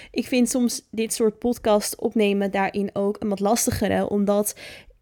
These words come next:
het heel erg belangrijk is om zelf te voelen en niet je eigen waarheid, eh, of mijn waarheid, eh, op,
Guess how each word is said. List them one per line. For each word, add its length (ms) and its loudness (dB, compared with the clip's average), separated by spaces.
het 180 0
heel 460 8
erg 160 -4
belangrijk 340 -2
is 260 -8
om 220 4
zelf 260 2
te 100 -18
voelen 460 0
en 200 0
niet 320 -2
je 180 -4
eigen 380 -2
waarheid, 680 0
eh, 180 4
of 120 2
mijn 220 4
waarheid, 640 2
eh, 440 -2
op, 220 -4